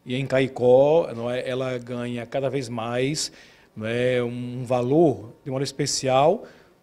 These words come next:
por causa da religiosidade e da participação da Irmandade dos Negros do Rosário.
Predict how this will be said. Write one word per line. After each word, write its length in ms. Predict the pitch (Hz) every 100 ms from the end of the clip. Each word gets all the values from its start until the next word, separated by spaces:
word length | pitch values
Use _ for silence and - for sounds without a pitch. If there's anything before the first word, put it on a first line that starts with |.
| _ _
por 200 | - 147
causa 340 | 127 120 113 123
da 260 | 120 117
religiosidade 1160 | 120 131 139 135 143 156 214 151 120 127 208 330 -
e 420 | 170 180 208 254
da 120 | 185 165
participação 840 | 170 170 - 170 170 165 160 175
da 160 | 160 160
Irmandade 500 | 151 180 180 147 151
dos 140 | 151
Negros 260 | 135 151 139
do 80 |
Rosário. 640 | 151 156 160 120 101 -